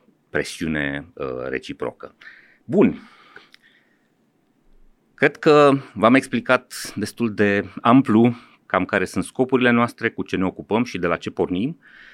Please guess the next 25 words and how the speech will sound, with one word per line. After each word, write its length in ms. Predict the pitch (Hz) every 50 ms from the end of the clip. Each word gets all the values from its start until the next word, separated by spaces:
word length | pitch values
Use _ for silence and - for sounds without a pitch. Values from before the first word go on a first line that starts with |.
| - - - _
Uh, 600 | _ - 104 104 104 104 107 104 104 104 101 95 - - _ _ _ _ _ _
am 160 | _ 123 135
scris 600 | 139 - - - 160 170 - - - - - - - _ _ _ _
în 240 | - 117 120 120 117
două 180 | 110 123 123
mii 120 | 117 120 113
douăzeci 320 | 107 107 104 98 95 101
și 140 | - - -
unu 180 | 95 104 120 120
și 100 | 120 -
am 80 | -
publicat 560 | 87 95 85 87 85 - 117 110 - - - _ - - - _ _
la, 300 | 87 90 92 90 85 78
uh, 240 | 90 85 85 82 78
Curtea 340 | - _ 101 - - - 82
Veche 300 | 80 87 95 92 - 90
o 60 | 76
carte, 340 | 71 - 95 101 - - 135
se 160 | 123 - -
numește 360 | 90 85 87 95 92 - -
Employer 380 | 92 90 90 - - 92 92 90
Branding 440 | 80 82 90 90 90 87 87 82 80
sută 240 | - - 92 - 90
la 140 | 78 69
sută, 400 | 65 - - 107 113 - 160 160